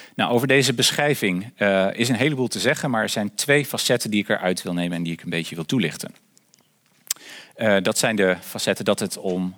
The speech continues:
eh, dat vertrouwen iets interpersoonlijks is en dat vertrouwen wezenlijk kwetsbaar is. Wat bedoelt ze met het imper-, interpersoonlijke ervan? Volgens Annette Bayer is vertrouwen wezenlijk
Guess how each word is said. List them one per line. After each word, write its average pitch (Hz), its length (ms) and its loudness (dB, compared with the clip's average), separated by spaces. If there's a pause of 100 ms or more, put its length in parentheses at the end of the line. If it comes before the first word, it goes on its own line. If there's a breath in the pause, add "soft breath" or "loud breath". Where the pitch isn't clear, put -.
eh, 87 280 -4
dat - 180 -4
vertrouwen 113 460 0
iets - 120 -4
interpersoonlijks 131 760 0
is - 260 -4
en 104 80 -10
dat 98 160 -6
vertrouwen 90 640 -4 (280 soft breath)
wezenlijk 98 540 -2
kwetsbaar - 440 -2
is. - 240 -18 (600 loud breath)
Wat 147 160 2
bedoelt 160 280 2
ze 156 120 2
met 143 140 0
het 127 160 0
imper-, 131 440 -2
interpersoonlijke 113 800 0
ervan? - 340 -8 (160)
Volgens 160 440 0
Annette 131 320 0
Bayer 170 440 2 (380 loud breath)
is 135 300 2
vertrouwen 139 800 2
wezenlijk 131 500 2